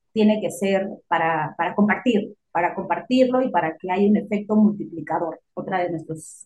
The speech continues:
lo, eh, objetivos es el efecto multiplicador. Yo te enseño y tú le enseñas a otras personas y estas personas se las enseñan a, a otras, ¿no? Entonces,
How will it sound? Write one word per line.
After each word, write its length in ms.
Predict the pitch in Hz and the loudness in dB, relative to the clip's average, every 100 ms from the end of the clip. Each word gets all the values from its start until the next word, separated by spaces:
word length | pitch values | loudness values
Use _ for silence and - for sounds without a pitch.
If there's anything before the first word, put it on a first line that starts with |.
| - | -10
lo, 240 | 180 190 - | -4 -2 -2
eh, 260 | 170 170 | -4 -4
objetivos 440 | 160 185 - 226 208 | -6 -6 -6 -4 -4
es 100 | 208 | -4
el 100 | 208 | -4
efecto 300 | - 185 - | -4 -8 0
multiplicador. 760 | 208 196 160 156 156 175 170 - _ _ _ _ _ | 2 2 -2 -8 -4 -2 -2 -6 _ _ _ _ _
Yo 160 | - 202 | -2 -2
te 100 | 185 | -2
enseño 640 | 196 285 277 247 - - - | 0 6 6 6 0 -4 -8
y 140 | 208 | -6
tú 100 | 170 | -6
le 60 | 180 | -8
enseñas 360 | 185 185 - 156 | -8 -10 -10 -10
a 80 | |
otras 240 | 170 - - | -12 -14 -10
personas 680 | 202 208 285 233 254 - _ - | -6 0 0 0 -2 -8 _ -10
y 100 | 190 | -8
estas 220 | - 165 | -8 -12
personas 420 | 190 202 190 185 | -10 -8 -8 -8
se 80 | 202 | -8
las 160 | 165 143 | -10 -10
enseñan 400 | 143 156 160 160 | -10 -6 -6 -6
a, 120 | - _ _ | -12 _ _
a 180 | 165 123 | -4 -4
otras, 320 | - _ - | -6 _ -14
¿no? 160 | 160 285 | -6 -4
Entonces, 560 | - - 196 196 - | -4 -8 -6 -8 -10